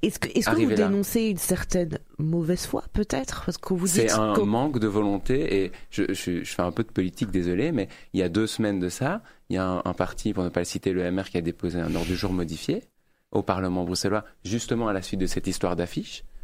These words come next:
Speaker 2: pour dire « ça suffit, on veut des actions concrètes ». Et la majorité du Parlement a voté contre, en disant « le gouvernement fait assez ».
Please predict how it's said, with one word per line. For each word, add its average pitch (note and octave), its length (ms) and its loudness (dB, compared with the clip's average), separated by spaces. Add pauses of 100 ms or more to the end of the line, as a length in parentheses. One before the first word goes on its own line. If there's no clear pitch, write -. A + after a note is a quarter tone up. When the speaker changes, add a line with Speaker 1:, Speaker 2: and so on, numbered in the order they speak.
(220)
Speaker 2:
pour D3+ 460 2
dire « A2 400 0
ça - 180 0
suffit, G#2+ 500 -2
on G2+ 80 0
veut F#2 120 0
des F2+ 140 0
actions - 240 -4
concrètes ». - 520 -4 (800)
Et A2+ 140 4
la G#2+ 100 2
majorité F2+ 440 0
du F#2 100 -4
Parlement F#2 360 0
a G#2+ 40 0
voté A2 260 -2
contre, - 500 -6
en G#2 120 0
disant « F#2+ 240 0
le A#2 80 0
gouvernement F#2 400 -2
fait A2 180 -2
assez ». A#2 400 -2